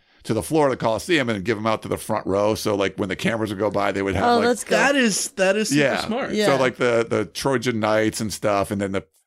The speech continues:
Speaker 1: the people in the front of the, uh, the Sun Deck and everything, we would give 'em out then. But
Speaker 2: Yeah.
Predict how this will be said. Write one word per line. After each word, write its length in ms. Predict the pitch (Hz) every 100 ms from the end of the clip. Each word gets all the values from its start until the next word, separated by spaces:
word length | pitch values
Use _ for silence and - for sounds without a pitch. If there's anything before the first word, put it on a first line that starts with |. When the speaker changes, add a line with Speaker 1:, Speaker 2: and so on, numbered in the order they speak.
| _
Speaker 1:
the 100 | 110
people 360 | 92 127 110 104
in 40 |
the 60 | 98
front 320 | 95 107 101
of 200 | 95 78
the, 220 | 95 87
uh, 260 | 87 85 85
the 100 | 117
Sun 260 | - 117 101
Deck 320 | 101 92 95
and 80 | 92
everything, 300 | 90 90 90
we 100 | 95
would 120 | 85
give 140 | 90
'em 120 | 87
out 180 | 87 80
then. 380 | 90 87 87 80
But 260 | 85 85 - _ _ _ 220
Speaker 2:
Yeah. 240 | 277